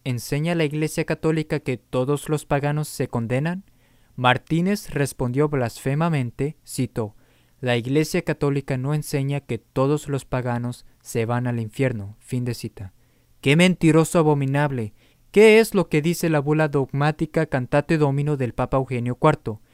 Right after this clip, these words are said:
Dice justamente todo lo contrario. La Santa Iglesia Romana cree firmemente, profesa y enseña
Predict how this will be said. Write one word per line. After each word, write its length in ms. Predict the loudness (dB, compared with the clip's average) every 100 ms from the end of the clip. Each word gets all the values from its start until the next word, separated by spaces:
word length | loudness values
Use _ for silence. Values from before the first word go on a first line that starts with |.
| _ _ _
Dice 320 | -2 0 2 0
justamente 840 | 2 0 2 0 2 0 0 -4
todo 360 | -2 0 2 2
lo 160 | 0
contrario. 640 | -2 -6 -2 0 0 -6 -12 _ _ _ _ _ _ _ -4
La 180 | 0 0
Santa 400 | 2 0 2 0
Iglesia 440 | 2 0 0 -2
Romana 480 | -2 -2 -2 -2 -2
cree 320 | 0 2 0
firmemente, 800 | 0 0 2 0 0 -2 -2 -4
profesa 580 | -4 -8 -2 -2 -2 -2
y 160 | -2
enseña 760 | -2 -4 4 6 6 6 4